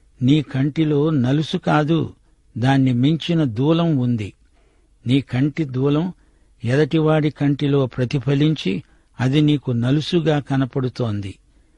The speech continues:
నీ కంట్లో దూలం తొలగించుకొని ఇప్పుడు చూడు, అవతలి వ్యక్తి కంట్లో అసలు నలుసే నీకు కనపడదు. నీకు నీవే తీర్పు తీర్చుకోలేని నీకు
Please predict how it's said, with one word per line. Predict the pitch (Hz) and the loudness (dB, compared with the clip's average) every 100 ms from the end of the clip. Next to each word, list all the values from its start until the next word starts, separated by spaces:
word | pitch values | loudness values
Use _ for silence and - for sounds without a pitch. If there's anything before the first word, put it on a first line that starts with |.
| _ _ | _ _
నీ | 127 147 | 0 2
కంట్లో | - 139 151 156 165 | 0 0 2 2 2
దూలం | 131 143 151 160 151 | 2 2 4 2 0
తొలగించుకొని | 135 135 147 160 - 139 139 123 135 - _ | 0 0 0 -4 -6 -4 -2 0 -2 -6 _
ఇప్పుడు | 127 - 139 | -6 -2 -4
చూడు, | 131 151 147 147 151 - _ _ _ _ 123 | -2 -2 0 -2 -4 -12 _ _ _ _ -2
అవతలి | 135 147 165 156 | -2 2 2 2
వ్యక్తి | 151 139 151 | 0 0 -6
కంట్లో | - 139 147 147 160 - | -2 0 0 0 0 0
అసలు | 127 - 131 | -6 -4 -2
నలుసే | 117 113 135 - 165 | -2 -2 -4 0 0
నీకు | 170 165 - | 2 0 -4
కనపడదు. | 156 156 143 156 147 135 143 170 _ _ _ _ _ _ - | -4 -2 -2 -4 -4 -2 -4 -6 _ _ _ _ _ _ 0
నీకు | 151 131 | 0 2
నీవే | 123 123 151 160 170 | 0 2 2 2 2
తీర్పు | 170 151 151 - | 0 -2 -2 -2
తీర్చుకోలేని | 165 165 156 - - 156 147 143 143 123 | -4 -2 -4 -10 -2 0 0 0 0 0
నీకు | 113 123 165 - - | 0 0 0 -2 -8